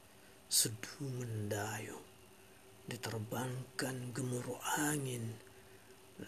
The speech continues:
layu, kering kerontang. Paduan suara fals, berhadap-hadapan, tapi tak bertemu.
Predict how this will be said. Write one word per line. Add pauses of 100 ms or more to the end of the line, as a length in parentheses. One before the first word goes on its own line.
layu, (880)
kering
kerontang. (1300)
Paduan
suara
fals, (880)
berhadap-hadapan, (1040)
tapi
tak (120)
bertemu.